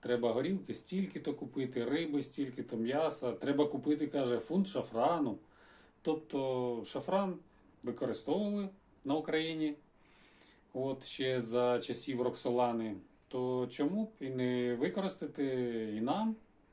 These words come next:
То, я думаю, вже недалеко той день, коли багато хто буде замовляти на весілля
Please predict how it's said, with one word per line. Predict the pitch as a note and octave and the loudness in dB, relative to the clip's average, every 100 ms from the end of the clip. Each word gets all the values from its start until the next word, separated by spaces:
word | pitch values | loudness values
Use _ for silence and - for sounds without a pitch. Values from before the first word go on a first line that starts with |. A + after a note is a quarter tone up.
| _ | _
То, | - | -2
я | B2+ | -2
думаю, | B2+ C3 B2+ | 0 -2 0
вже | A#2 B2 | 0 0
недалеко | B2 C3 C3 B2 A2+ | 0 2 2 0 -2
той | - A2+ G2+ | -4 -4 0
день, | C#3 G#3 G#3 | 2 2 0
коли | C3+ A#2+ A#2 G#2+ G2+ G2 F#2+ F#2 F#2 F#2+ - _ _ B2 | 0 0 0 -2 -4 -6 -8 -12 -14 -18 -20 _ _ 4
багато | B2+ B2+ A2 | 4 4 -4
хто | - | -2
буде | G#3+ F3 C3+ | -2 0 0
замовляти | A#2+ A#2+ C3 G3+ G3+ | 2 2 4 2 2
на | C3+ B2+ | 0 2
весілля | B2 G3 G#3 F3+ D#3 | 2 2 4 4 2